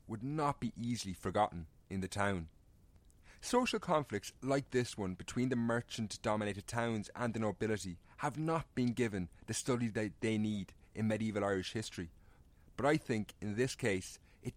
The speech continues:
does go a long way to explain why Drogheda's authorities and a significant section of the population might have had a pretty relaxed attitude to a man like Robert the Tailor, who had killed Jordan, someone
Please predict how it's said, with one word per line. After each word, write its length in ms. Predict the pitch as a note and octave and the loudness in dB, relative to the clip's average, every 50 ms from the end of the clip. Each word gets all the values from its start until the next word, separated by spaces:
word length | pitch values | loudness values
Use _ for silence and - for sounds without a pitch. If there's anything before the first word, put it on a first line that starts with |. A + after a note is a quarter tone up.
| - | -2
does 260 | - D#3 C#3+ C#3+ C3 - | 0 2 2 2 0 0
go 240 | - C3 A#2+ A2+ | 0 2 4 4
a 20 | G#2 | 4
long 300 | G#2 A2 A2+ B2 B2+ B2 | 4 4 4 4 4 2
way 180 | A#2 A2+ A2 | 2 0 0
to 140 | - - A#2+ | -2 -4 -6
explain 480 | A2+ - - - A2+ G#2 G2 F#2+ F#2 F2+ - - - - | -6 -6 -4 0 0 2 2 0 -2 -6 -8 -16 -20 -4
why 240 | - A#2+ B2+ B2 A2+ - | 0 2 4 4 2 2
Drogheda's 380 | - C3 B2 B2 C3 B2 B2 - | 4 4 4 4 4 0 -2 -4
authorities 680 | B2+ - - C3+ A2+ A2+ A2 G2+ - F2+ - - - - - - - - | -6 0 4 6 6 6 4 2 0 -6 -8 -8 -12 -18 -20 -20 -14 -4
and 220 | C3+ D3+ D#3+ D#3+ D3 | 0 2 2 2 2
a 40 | |
significant 560 | - - C3+ A#2 C#3+ C#3+ B2+ - - - A2+ - | 0 -2 -4 -2 0 -2 -2 0 -2 -2 -4 0
section 380 | - B2 A2+ - - - G#2 | 0 -2 -2 0 -4 -4 -4
of 80 | G2+ - | -4 -4
the 60 | G#2+ | -4
population 680 | - - A2+ A2 - A#2 G2+ G2+ G2 F#2+ - - E2+ - - - - - - - - - - | -2 0 0 0 0 0 0 0 0 0 -2 -6 -8 -10 -12 -18 -20 -20 -20 -20 -20 -4 2
might 220 | A#2 C3 C#3 C#3 | 4 4 6 4
have 120 | B2+ A2 A2+ | 4 2 0
had 360 | B2 A#2+ A2+ G#2+ G2 - - - - | -2 -2 0 -2 -4 -6 -8 -10 -10
a 80 | G#2+ - | -10 -10
pretty 380 | - - - F#3 - E3+ C#3 | -10 -8 -4 -2 0 0 2
relaxed 500 | A#2+ G#2+ A2 A#2 A#2 A2+ - - - - | 2 2 4 4 4 4 2 -4 -2 0
attitude 520 | G#2+ A2 G#2+ G2 - - - F2+ E2 - - - - - - - | 0 0 0 -2 -4 -4 -4 -4 -4 -6 -10 -18 -20 -20 -12 0
to 120 | - C3 | 2 4
a 40 | A2+ | 4
man 360 | A2+ A2+ A#2 B2 B2 B2 A#2+ | 6 4 6 6 4 4 4
like 160 | A#2 A2+ - - | 2 0 0 2
Robert 340 | A2+ A2 G#2 G2+ G2 - | 2 4 4 2 -2 -4
the 60 | - - | -6 -6
Tailor, 420 | - - G#2+ G#2+ G2+ F2+ E2+ E2+ - - - - - - - - | 0 2 2 4 4 2 -2 -6 -12 -20 -20 -20 -20 -20 -4 0
who 120 | C#3+ C3+ | 4 4
had 120 | C3+ - | 4 4
killed 440 | - - C#3+ C3 C#3 B2+ G#2 G2+ - | 2 0 2 2 2 0 -2 -8 -6
Jordan, 500 | - A#2 A2+ A2+ A2 G2+ F2 - F#2 F#2+ - - - - - | -2 2 4 4 4 4 2 -2 -6 -8 -10 -14 -20 -20 -12
someone 440 | - - - C#3+ B2 A2+ G#2 G#2+ G2+ | -8 0 2 4 4 4 2 0 -2